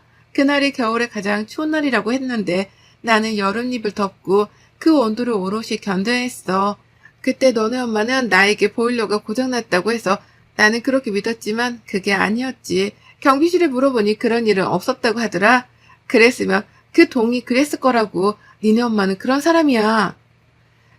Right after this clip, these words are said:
지금까지 당했던 모든 일들을 쏟아내고 나니 전 남자친구는 자리에 풀썩 주저앉아 자기 엄마를 쳐다보더라고요.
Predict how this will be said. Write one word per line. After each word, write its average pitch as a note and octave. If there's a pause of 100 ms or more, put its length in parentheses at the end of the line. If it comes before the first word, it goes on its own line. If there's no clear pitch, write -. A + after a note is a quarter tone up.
(100)
지금까지 D4
당했던 A#3+
모든 G3
일들을 G3+
쏟아내고 B3+
나니 G3 (240)
전 D4
남자친구는 A3+ (340)
자리에 A3+
풀썩 G4
주저앉아 B3 (320)
자기 A#3
엄마를 A#3
쳐다보더라고요. C4